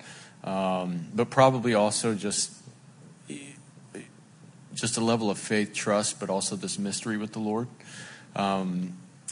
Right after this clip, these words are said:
we've had a lot of Abraham moments where God just says, "Hey, you know it's time to move and ch-,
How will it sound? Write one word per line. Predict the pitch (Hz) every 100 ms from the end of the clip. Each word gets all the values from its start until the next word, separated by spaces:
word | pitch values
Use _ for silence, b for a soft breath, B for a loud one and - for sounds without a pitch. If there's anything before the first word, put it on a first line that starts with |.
| - - - -
we've | 101
had | 117 110
a |
lot | 101 98
of | 92 -
Abraham | 98 98 95 98 92
moments | 92 90 87 85 -
where | 95
God | 95 95 92
just | 92
says, | - 90 -
"Hey, | 92 90
you | 98
know | 101
it's | 98 -
time | 101 98
to | 92
move | 92 107 104 98
and | 92 87
ch-, | -